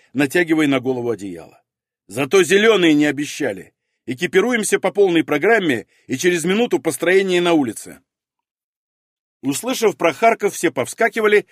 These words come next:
и начали суетиться, напяливая на себя броники и хватая оружие. В минуту не уложились,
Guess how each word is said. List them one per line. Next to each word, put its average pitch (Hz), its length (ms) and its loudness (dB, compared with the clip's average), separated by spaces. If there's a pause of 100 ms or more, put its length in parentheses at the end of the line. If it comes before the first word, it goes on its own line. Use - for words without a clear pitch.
(160)
и 127 60 -6
начали 202 320 -2
суетиться, 151 720 -4 (180)
напяливая 147 580 2
на 143 100 2
себя 127 260 -4
броники 202 600 0 (140)
и 151 120 -4
хватая 147 420 -4
оружие. 90 640 -10 (280)
В 117 160 -6
минуту 196 340 0
не 233 100 -2
уложились, 156 640 0